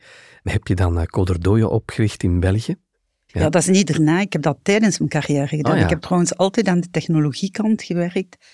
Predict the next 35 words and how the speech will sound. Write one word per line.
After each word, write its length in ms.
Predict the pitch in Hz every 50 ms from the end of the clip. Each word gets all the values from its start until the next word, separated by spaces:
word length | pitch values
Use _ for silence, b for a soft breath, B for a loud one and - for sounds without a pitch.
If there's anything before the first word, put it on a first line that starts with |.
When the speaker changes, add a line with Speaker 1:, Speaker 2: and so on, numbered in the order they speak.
| b b b b
Speaker 2:
maar 140 | - 135 123
voor 360 | 120 117 175 196 180 156 139
banken 420 | 113 131 135 135 135 113 - -
in 80 | - -
het 80 | 143
begin 260 | 135 135 - 156 139 135
van 120 | 135 135
mijn 120 | 131 131
carrière, 420 | 131 - 131 - - 117 143 147 139
maar 140 | 139 147 139
wel 180 | 151 156 170
vanuit 320 | 165 151 175 165 156 151 -
technologiebedrijven. 1080 | 156 - - 170 156 147 147 - - 165 160 180 147 - - 151 - 175 - - 196 B B B B B B B B B B B B B
En 240 | B - 170 175 -
in 160 | 175 170 165
tweeduizend 480 | 151 - 190 190 175 214 190 175 175 170
en 120 | 156 147
twaalf 460 | 143 - 151 147 156 170 196 214 -
werd 200 | - 180 180 -
ik 100 | 160 143
verkozen 680 | - - - - - 185 185 185 196 196 - - - 160
I 40 | 156
C 160 | - - - -
T-vrouw 460 | - 165 175 160 - - 143 160 160
van 160 | - - 147
het 160 | 139 131 -
jaar. 380 | - 170 160 156 151 - - -
En 120 | - 139 151
dat 100 | 143 151
was 180 | 160 156 -
een 180 | 156 147 143 - -
titel 380 | - 147 - - - 208 214 b b b b b b b b b b b
waar 220 | - 165 151 147 -
je 80 | -
vooral 440 | 139 135 127 127 147 170 190 180 -